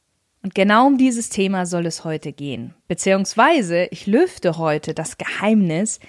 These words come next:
der immer gut angezogenen und stilsicheren Menschen. Was ziehe ich heute an? Ja, also mit diesem,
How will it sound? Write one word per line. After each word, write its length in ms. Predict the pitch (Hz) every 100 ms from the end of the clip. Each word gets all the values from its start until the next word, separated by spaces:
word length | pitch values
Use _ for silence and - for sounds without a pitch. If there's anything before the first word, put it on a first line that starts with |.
| _ _ -
der 240 | 185 -
immer 320 | 247 269 302
gut 460 | 277 - 233 254 -
angezogenen 960 | 208 208 196 - - 175 180 175 180 180 _ _
und 140 | - 208
stilsicheren 880 | - - 180 175 170 160 - 160 160
Menschen. 440 | - 139 - - _ _ _ _ _ _ _ _ _ - - _ _ _
Was 260 | 196 240 -
ziehe 180 | - 285
ich 80 | 226
heute 300 | 233 220 -
an? 240 | 175 160 - _ _ _ _ -
Ja, 120 | 202 -
also 160 | 208 240
mit 220 | 277 269
diesem, 480 | 302 370 381 381